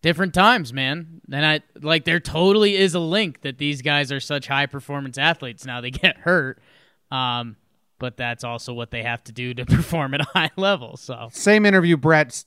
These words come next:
Speaker 2: Brett, George Brett said he played, like, on three hours sleep, hungover, ran the bases, and threw up immediately, right?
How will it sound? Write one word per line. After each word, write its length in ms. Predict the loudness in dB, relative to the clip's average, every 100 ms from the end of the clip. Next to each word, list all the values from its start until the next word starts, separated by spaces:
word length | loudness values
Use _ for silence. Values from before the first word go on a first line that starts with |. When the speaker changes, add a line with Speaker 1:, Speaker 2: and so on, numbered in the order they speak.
| -4
Speaker 2:
Brett, 300 | 0 0 -4 _
George 280 | -2 -2 0
Brett 240 | 0 0 0
said 320 | 0 0 0
he 640 | -2 0 0 -2 -4 -8 _ _ _ _ _ -4
played, 320 | 0 0 -2
like, 300 | -4 -4 -4
on 160 | -6 -6
three 240 | 0 2
hours 280 | 4 2 0
sleep, 240 | -2 -4 -2
hungover, 460 | -2 0 0 0
ran 180 | -4 -4
the 60 | -6
bases, 360 | -8 -10 -12
and 120 | -14 -8
threw 240 | -4 -2
up 120 | -4
immediately, 420 | -8 -14 -16 -18
right? 240 | -16 -14